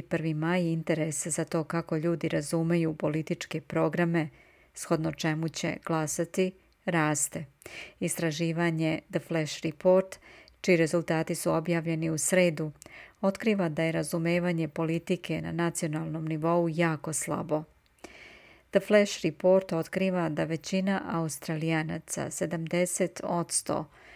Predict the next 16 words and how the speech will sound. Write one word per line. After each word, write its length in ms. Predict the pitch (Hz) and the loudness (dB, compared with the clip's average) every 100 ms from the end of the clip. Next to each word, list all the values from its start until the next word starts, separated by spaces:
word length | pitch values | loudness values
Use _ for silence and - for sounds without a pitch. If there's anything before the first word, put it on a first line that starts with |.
| - - | -20 4
obraća 460 | 196 190 196 196 165 | 6 6 4 2 -2
pažnju 580 | 170 160 170 - 185 - | 0 2 0 0 -2 -2
na 80 | 170 | -2
vizuelne 680 | 165 196 190 170 170 165 | 2 0 0 -2 -2 -4
kvalitete 800 | 160 165 160 - 165 156 - 165 | -4 -4 -4 -2 -2 -2 -2 -6
kada 280 | - 170 160 | -4 -2 -2
formiraju 600 | - 160 156 160 165 160 | -2 -4 -2 0 0 -2
svoje 340 | - - 160 160 | -4 -4 -2 0
mišljenje 600 | 175 170 185 175 175 165 - - _ | -2 0 0 2 2 0 -8 -20 _
o 100 | 185 | -2
političkim 680 | - 170 156 165 - - 156 | 0 0 0 -4 -6 -4 -2
liderima. 600 | 156 156 170 160 151 151 - _ - - - - _ | -2 0 2 2 0 -2 -8 _ -20 -20 -20 -20 _
Čak 260 | - 165 - | -2 -2 -2
šest 580 | - 180 165 - - - | 2 4 4 -2 -10 -8
od 140 | - 170 | -4 -4
deset, 760 | 156 185 180 - 180 - - | 4 6 6 4 0 0 -10